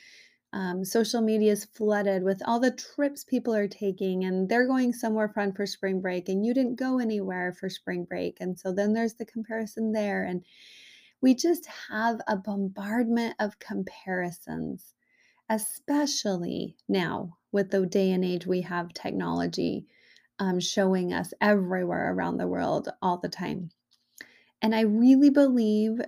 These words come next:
that it is robbing us of our joy. I believe that quote, "Comparison is the thief of joy."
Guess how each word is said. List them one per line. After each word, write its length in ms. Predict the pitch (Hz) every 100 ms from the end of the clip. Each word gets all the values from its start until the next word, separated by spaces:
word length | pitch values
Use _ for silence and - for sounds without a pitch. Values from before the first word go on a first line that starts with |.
| -
that 240 | 202 226 220
it 140 | 214
is 160 | 226 208
robbing 480 | 202 190 190 190 185
us 200 | 180 -
of 200 | 190 185
our 160 | 180 175
joy. 460 | 175 190 - 175 _ -
I 60 |
believe 460 | 190 202 196 214 202
that 180 | 220 -
quote, 280 | - 196 -
"Comparison 720 | 190 185 196 196 190 202 196
is 280 | 196 185 -
the 140 | 185
thief 420 | - 190 175 - 190
of 160 | 175
joy." 440 | - - - -